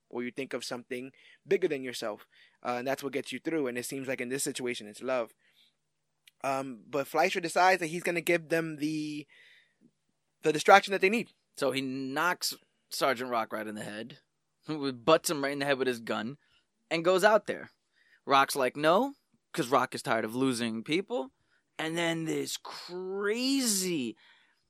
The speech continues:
Speaker 2: war scene just out of nowhere. You, you, you see this one chick, Anja, like, Skyping, uh, sniping from, like, a vantage point. The, you, you, there's this one panel where, like, a soldier gets shot in the head,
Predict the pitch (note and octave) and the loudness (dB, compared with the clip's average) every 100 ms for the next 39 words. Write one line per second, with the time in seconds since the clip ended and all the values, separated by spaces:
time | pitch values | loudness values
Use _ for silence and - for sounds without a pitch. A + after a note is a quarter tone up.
0 | _ G3 A3 C#4 D#4 E4 D#4+ - - G#3+ | _ -8 -2 0 2 2 4 4 4 2
1 | E3 C#3 B2+ A#3+ - - A#3+ G#3+ F3+ G3 | 0 -4 -4 -4 -4 -4 0 2 0 -4
2 | A3 A#3 A3+ A#3+ B3 B3+ C4 C4 C4 B3 | -6 -6 -2 2 4 4 4 2 4 6
3 | G3 D#3 B2+ B2+ C#3+ D3 E3+ F#3+ - F#3 | 6 6 6 4 2 0 0 -6 -6 -4
4 | F#3 A3+ G3 E3 E3+ F3+ G#3+ G3+ G#3 - | -4 -2 0 0 0 -2 0 0 -4 0
5 | G3 A3 G#3 G3+ C#3 - - - - G3 | 2 2 2 0 0 0 0 0 2 2
6 | A3 A#3 E3+ D#3+ C3 - F#3 G#3+ A#3 A3+ | 2 0 2 4 4 2 0 -2 0 -4
7 | A3+ G3 E3 B2 G#2+ B2+ A3 C4 B3+ G#3 | -2 -4 -2 -2 0 0 0 0 -6 -8
8 | - B3+ B3 A#3+ - _ _ _ _ - | -6 -4 -2 -4 -8 _ _ _ _ -20
9 | _ - F3 D#3 D3 B2+ B2+ E3 A3+ G#3+ | _ 4 6 6 4 -2 -10 0 2 2
10 | F#3 F#3 G3+ F3+ D#3+ G#3 A3+ A3+ G#3+ A#3 | 0 2 2 2 -2 -2 0 0 0 2
11 | A3+ F#3 C3+ B2 - G#3+ A3+ A3+ F#3 C3 | 2 4 4 2 2 2 2 2 -2 0
12 | - A3 - - E3 A2+ C#3+ D3 F#3+ A3+ | 0 2 0 -2 -4 -4 -4 -2 2 2
13 | A3+ B3+ | -2 -8